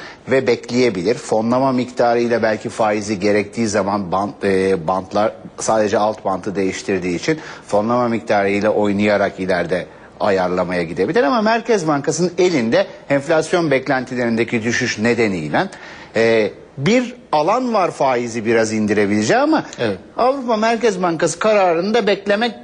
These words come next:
Speaker 1: doğal olarak isteyecektir. Yani bu arada iki arada bir derede ne yapabilir de-, denildiği zaman işte benim aklıma biraz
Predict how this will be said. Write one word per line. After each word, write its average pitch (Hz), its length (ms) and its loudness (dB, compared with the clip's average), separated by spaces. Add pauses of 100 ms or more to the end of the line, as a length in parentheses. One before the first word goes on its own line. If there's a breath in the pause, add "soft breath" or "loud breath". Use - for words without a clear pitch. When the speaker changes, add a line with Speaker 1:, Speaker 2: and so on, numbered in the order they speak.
Speaker 1:
doğal 208 300 4
olarak 214 360 0
isteyecektir. 233 680 0
Yani 147 260 2
bu 226 100 4
arada 190 280 2
iki 208 260 0
arada 196 260 4
bir 190 100 0
derede 196 320 4
ne 214 60 2
yapabilir 127 600 2
de-, 147 160 4
denildiği 139 540 2
zaman 135 280 2
işte 156 240 0
benim 170 220 2
aklıma 147 440 0
biraz 180 220 2